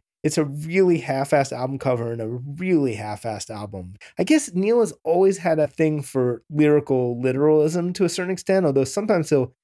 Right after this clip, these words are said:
take off in the most beautiful metaphors on something like Thrasher, but sometimes he's just very literal. Long May You Run is about a car, and so is every fucking song on this album is about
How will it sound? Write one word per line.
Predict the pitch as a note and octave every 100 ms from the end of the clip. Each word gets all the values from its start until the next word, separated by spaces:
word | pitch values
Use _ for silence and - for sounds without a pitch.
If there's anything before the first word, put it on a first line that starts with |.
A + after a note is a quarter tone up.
| _ -
take | F#3 E3+
off | E3 D3+
in | C#3+
the |
most | C3 C3 -
beautiful | C#3+ C#3 -
metaphors | A#2+ C3 D#3 - A2 G2 G#2 A#2
on | A#2
something | B2+ A#2+
like | A2
Thrasher, | - C#3+ D#3+ - A#2+
but | A2+ A2 - _ _ _ -
sometimes | A3+ D4 C#4
he's | F#3
just | - E3+ -
very | C#3 C3+ B2
literal. | C3 C#3+ B2 G#2+ G#2
Long | D3 D3 D3+ D#3+
May | D3
You | C#3+ C#3+
Run | C#3 C#3+ C3+
is | B2+
about | B2+ A#2 A#2
a | A#2+
car, | - A#3 F3 C3
and | C3+ C#3
so | - F3 F3+
is | E3 - -
every | F3 F3 E3+ F3
fucking | E3+ - D3+ - C3
song | - C#3+ D3
on |
this | B2+ G#2
album | C#3 C#3+ C3 A#2+ A2+ - - -
is | D#3 C#3+
about | C3+ C#3+ C#3+